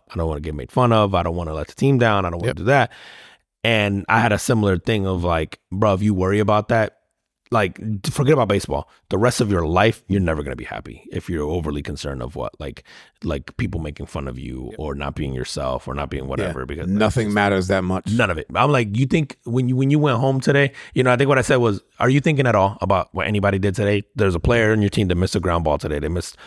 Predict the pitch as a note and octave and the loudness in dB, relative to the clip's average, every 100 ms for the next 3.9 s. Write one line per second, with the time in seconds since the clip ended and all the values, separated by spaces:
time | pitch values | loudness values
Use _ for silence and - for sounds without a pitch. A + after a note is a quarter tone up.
0 | - - - F2 D#2+ D2+ D2 A2 F#2+ F#2 | -10 -6 0 0 2 2 0 0 0 0
1 | F2 - F2 F2+ D#2+ F2 G#2 A2+ A#2 A2 | 0 0 0 0 -2 0 0 2 0 2
2 | G#2 G#2 F2+ E2 D2+ G#2 - - A#2 G2 | 2 2 0 0 2 2 2 -2 2 2
3 | D#2 - F#2+ A2+ E2+ - A2+ F#2+ | 0 -2 2 2 2 -4 -2 -2